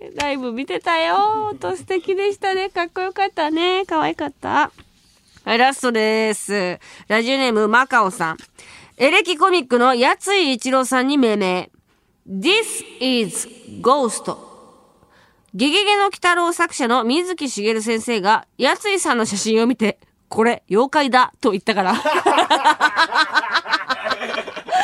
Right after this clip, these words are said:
にな。確かに水木しげる先生のタッチだな。昔特にね。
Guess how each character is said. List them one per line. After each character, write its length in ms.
に 60
な。 220
確 380
か 140
に 180
水 320
木 160
し 140
げ 100
る 140
先 240
生 140
の 120
タ 100
ッ 80
チ 140
だ 140
な。 400
昔 520
特 280
に 120
ね。 200